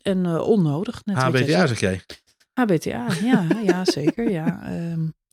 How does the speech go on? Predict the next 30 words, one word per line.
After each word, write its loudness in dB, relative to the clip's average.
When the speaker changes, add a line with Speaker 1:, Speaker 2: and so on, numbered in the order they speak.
Speaker 1:
nou -6
ja, -6
goed. -12
Eh, 6
jammer 4
voor, 0
eh, 2
voor -2
Pierre -8
Gasly -8
en, -10
eh, -10
en -8
Speaker 2:
Ja, 0
Speaker 1:
niet, 0
Speaker 2:
en -2
nogmaals, 4
Speaker 1:
eh, 2
Speaker 2:
het -
gaat 0
Speaker 1:
nodig. 2
Speaker 2:
om 4
een 4
paar 2
schamele 2
puntjes, 2
maar 2
het 2
is 4
wel 2